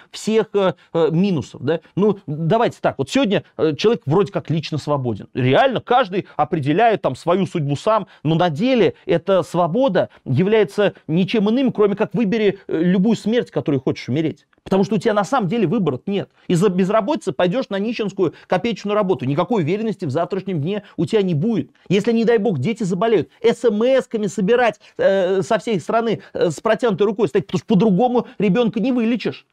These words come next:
Когда мы говорим о покупке жилья, ну, блин, ну, казалось бы, да, каждый может купить жильё. Это же право человека. Сегодня право. А как его купить? Залезть в ипотечное рабство на тридцать лет. Ну, блин, ну,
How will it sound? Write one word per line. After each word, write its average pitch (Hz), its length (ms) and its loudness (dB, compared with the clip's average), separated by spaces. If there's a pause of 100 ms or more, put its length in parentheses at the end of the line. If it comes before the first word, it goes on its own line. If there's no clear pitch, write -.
(240)
Когда 190 300 2
мы 226 80 2
говорим 233 420 2
о 240 300 2 (120)
покупке 220 640 -2
жилья, 214 380 2
ну, 160 120 0
блин, 180 200 2
ну, 139 80 2
казалось 180 440 0
бы, 117 140 -4
да, 220 140 -2 (480)
каждый 226 440 2
может 254 280 2
купить 233 300 -2
жильё. 226 480 2
Это 185 160 0
же 180 140 2
право 285 400 2
человека. 147 420 -6 (220)
Сегодня 214 480 2
право. 160 480 0 (640)
А 139 120 -4
как 220 240 -2
его 135 120 2
купить? - 460 -8 (320)
Залезть 147 400 0
в 147 60 -2
ипотечное 180 540 -4
рабство 185 360 -6
на 131 80 -2
тридцать 127 300 -4
лет. 143 180 -2 (1080)
Ну, 117 100 -6
блин, 113 340 0
ну, 127 240 0